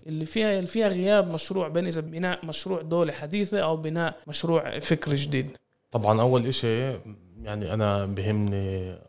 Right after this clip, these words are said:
Speaker 2: أوضح نقطتين في هذا السياق. أول إشي الكتاب طبعًا كتب مع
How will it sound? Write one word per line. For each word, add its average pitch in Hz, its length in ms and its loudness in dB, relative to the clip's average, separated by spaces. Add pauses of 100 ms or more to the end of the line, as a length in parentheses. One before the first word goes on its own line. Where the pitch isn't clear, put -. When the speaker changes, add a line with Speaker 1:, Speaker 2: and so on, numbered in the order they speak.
Speaker 2:
أوضح 107 460 2
نقطتين 107 460 4
في 98 160 -2
هذا 95 100 0
السياق. 92 540 0
أول 95 240 0
إشي 95 260 -4
الكتاب 101 580 2
طبعًا 95 340 0
كتب 92 400 0
مع 87 400 2